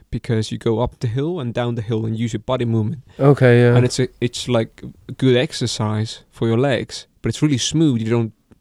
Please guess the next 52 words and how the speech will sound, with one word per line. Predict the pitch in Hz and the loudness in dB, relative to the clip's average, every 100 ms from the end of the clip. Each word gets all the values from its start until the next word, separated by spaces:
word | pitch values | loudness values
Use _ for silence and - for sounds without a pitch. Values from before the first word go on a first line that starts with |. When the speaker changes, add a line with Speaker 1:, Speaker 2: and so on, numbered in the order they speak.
| _ - | _ -2
Speaker 1:
you | |
don't | 120 113 - | 0 0 -4
kinda, | - 113 | -6 -2
like, | 113 107 - | -2 -4 -4
hit | - 110 | -4 -2
anything. | 120 117 107 110 110 - | -2 -4 -4 -6 -8 -2
Speaker 2:
Mm-hmm. | 139 127 135 - _ _ - | 2 4 2 -2 _ _ -2
Speaker 1:
Um, | 110 107 107 107 | 0 2 0 -2
it's | - 117 | -2 -2
good | - 127 | 0 -2
exercise | 139 117 117 113 | -2 -2 -2 -2
for | 120 | -2
legs, | 117 143 127 120 - _ | 0 0 -2 -8 -14 _
but | 123 120 | -4 -2
it's | 117 | -2
also | 131 - 113 | -4 -4 -4
a | 117 | -2
lot | 104 | -2
of | 110 | -4
fun | - 120 113 151 - _ | -4 -4 -4 -12 -20 _
'cause | 120 | -8
it's, | 117 - - | -6 -8 -4
like, | 120 120 | 0 4
Speaker 2:
Have | 160 | 6
you | 202 | 6
Speaker 1:
it's | 190 | 8
Speaker 2:
done | 226 | 6
it? | 165 | 6
Have | 151 190 | 4 4
you? | |
Speaker 1:
Yeah. | 220 165 117 - | 2 2 -4 -4
Speaker 2:
Okay, | 190 165 151 | -2 2 2
Speaker 1:
It's | 160 | 2
Speaker 2:
cool. | 170 | 2
Speaker 1:
quite | 123 | 4
a | 139 | 0
lot. | - _ _ _ _ _ - | -2 _ _ _ _ _ -2
And, | 113 117 113 | 0 0 0
uh, | 113 113 117 117 117 120 - - - - | -2 0 -2 -2 -2 -4 -8 -14 -14 -6
the | 123 120 | -2 0
acrobatics | 131 110 131 123 110 | -2 -2 -2 -4 -4
area | 120 113 | -2 -2
is | 107 | -2
also, | 113 113 113 | -4 -6 -6
I | 120 127 | -2 0
can't, | 113 - | -2 -2
I | |
can't | 120 120 104 | -2 -2 -2
drive, | 113 107 - - | -2 -2 -8 -10
like, | - - | -10 -8
skateboards | - 110 - 101 - | -6 -6 -6 -10 -10
or | - 82 80 | -10 -12 -14